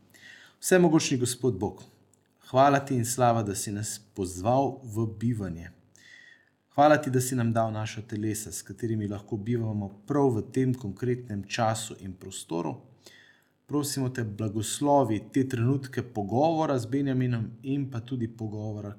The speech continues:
ko bo vsak od naših gledalcev, poslušalcev tole poslušal. Odpiraj nam srce, da bomo znali slišati, razumeti in spraviti v vsaj kakšno stvar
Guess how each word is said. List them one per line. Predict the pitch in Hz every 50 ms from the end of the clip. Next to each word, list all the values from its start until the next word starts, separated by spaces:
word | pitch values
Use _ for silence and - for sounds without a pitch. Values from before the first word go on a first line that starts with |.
| - - _
ko | - - - 117 113
bo | 113 101 98 95 95
vsak | 95 - - - 131 123 117 117 117 - - -
od | - 95 87 87 - - - _ _ _ _ _ _ _ _ _ -
naših | 85 87 - - 101 90 - -
gledalcev, | - 104 95 95 92 101 110 123 127 123 - 110
poslušalcev | 98 - 95 - - 98 - - - 95 95 95 - 92 82
tole | 80 - 107 98 90
poslušal. | 85 - 90 - - - 131 123 - - 107 92 - - - _ - - - - - - - _ _ _ - -
Odpiraj | 110 - - - 175 170 151 139 123
nam | 117 113 107 101
srce, | - - 110 - - - - 127 131 151 147 - - -
da | - - - 98 104 101
bomo | 95 104 104 101 98
znali | 92 101 113 113 110 107 98
slišati, | - - - - 143 131 - - 120 - 117 113 110 101
razumeti | 101 104 101 95 104 107 110 113 123 120 120 - 107
in | 95 92
spraviti | 95 - - - 107 104 104 104 98 98 - - 101
v | 92 90 92 92 92 90 90 90 - 127
vsaj | - - - 113 117 113
kakšno | - 113 107 - - 101 98
stvar | - - - 104 104 104 104